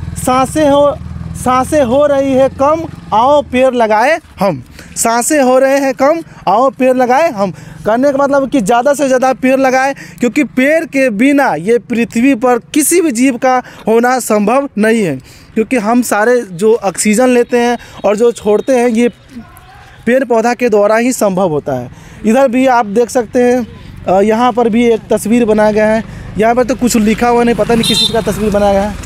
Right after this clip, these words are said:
यहाँ पे भी, अ, ढेर सारी यहाँ पर तस्वीर है। यहाँ पर देख सकते हैं, यहाँ पे लिखा हुआ है, "बेटी बचाओ बेटी पढ़ाओ।" बेटी को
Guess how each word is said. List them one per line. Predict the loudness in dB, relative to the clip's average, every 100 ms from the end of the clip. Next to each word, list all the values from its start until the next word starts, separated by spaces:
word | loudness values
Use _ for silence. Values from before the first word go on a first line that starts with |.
| -14 -14 -4
यहाँ | 0 0
पे | 2 0
भी, | 2 -2
अ, | -4 -4 -2
ढेर | 0 0 2
सारी | 0 0
यहाँ | 0 0 0
पर | -2 -2 -6 -8
तस्वीर | -6 -2 0 2
है। | 0 -4 -14 -16 -16 -16 -8
यहाँ | -2 -2
पर | 0 -2
देख | -2 -4
सकते | -6 -6 -6
हैं, | -6 -8 -16 -18 -18 -16 -16 -16 -16 -16 -18 -18 -16 -4
यहाँ | 0 0
पे | 0 2 2 -2 -2
लिखा | 0 2
हुआ | 2 2
है, | 0 0 -4 -12 -16 -6
"बेटी | 2 2 2 2 2 2
बचाओ | 0 -2 0 0 2 2 0
बेटी | 2 0 2 0 0
पढ़ाओ।" | 0 0 2 0 -2 -8 -20 -20 -20 -4
बेटी | 0 0 2 0
को | 4 4 2